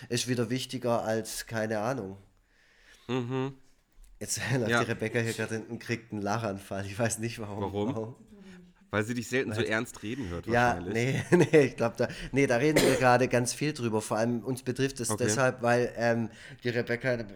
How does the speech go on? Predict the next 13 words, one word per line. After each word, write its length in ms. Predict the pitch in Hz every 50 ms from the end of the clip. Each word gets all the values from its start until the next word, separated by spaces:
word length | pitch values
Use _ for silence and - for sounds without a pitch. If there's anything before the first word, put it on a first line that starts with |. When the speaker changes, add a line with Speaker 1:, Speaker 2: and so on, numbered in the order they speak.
| - -
Speaker 1:
äh, 680 | 98 113 113 113 110 107 82 78 107 110 110 110 110 104
äh, 60 | - - 92 95
bald 380 | - 110 113 117 117 117 - - -
auch 320 | 110 127 143 - - - - -
in 180 | 113 117 110 101
eine 260 | 98 104 107 107 107
Notbetreuung 760 | 104 104 104 104 - 113 104 - - 104 101 101 98 95 92
muss 260 | 98 101 98 - -
und 400 | - - 101 101 104 98 101 -
die 140 | 104 98 104
ist 260 | 113 110 - - -
nicht 300 | 117 120 120 120 - -
hier. 340 | - - 135 135 104 90 90